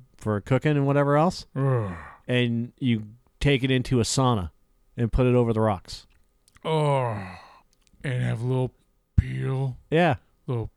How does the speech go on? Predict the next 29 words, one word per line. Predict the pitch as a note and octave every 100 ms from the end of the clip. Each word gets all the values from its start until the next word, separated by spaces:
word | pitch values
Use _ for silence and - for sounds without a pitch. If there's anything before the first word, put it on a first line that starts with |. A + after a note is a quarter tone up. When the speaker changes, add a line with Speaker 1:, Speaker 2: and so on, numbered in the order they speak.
| -
Speaker 2:
bacon | A#2+ A#2 - C3 C3
Speaker 1:
Yeah. | F3+ C#3
Speaker 2:
peel. | - B2 A2+ A#2 A2+
Speaker 1:
A | A#2+
schwitz | - C3 A#2+ A#2+
with | C3 -
a, | B2 - _ _ -
a | C#3
pork | - C3+ -
schwitz. | - D#3 G#2+ - - _ _ _ - _ _ _ _ - - _ _ -
Speaker 2:
You | A#2+
can | G2+ G#2+ A2
ladle | A2+ A2 G#2+ G#2+ G#2
some | - G#2+ F#2+ - - _
honey. | - G#2+ G#2+ G#2 - _ -
Speaker 1:
Uh-huh. | A2 C3 C#3+ D3 - _ _ -
Speaker 2:
Glaze. | A#2 A2+ A2+ A#2 A#2+ G#2+ - -
Speaker 1:
Or | B2
whatever. | A2+ A2 G2+ G#2+ B2 C3+ - - - - - - - - - - - - - - - C#3+ -
Couldn't | C3+ B2
get | A#2+ A#2
that | A#2
last | A#2 A2
word | A#2+ A2
out, | A2 G#2
huh? | A2+
Speaker 2:
Love | F#3+ D3 A2
the | A2+
glaze. | C3 A#2 A2 A2+ A2+ -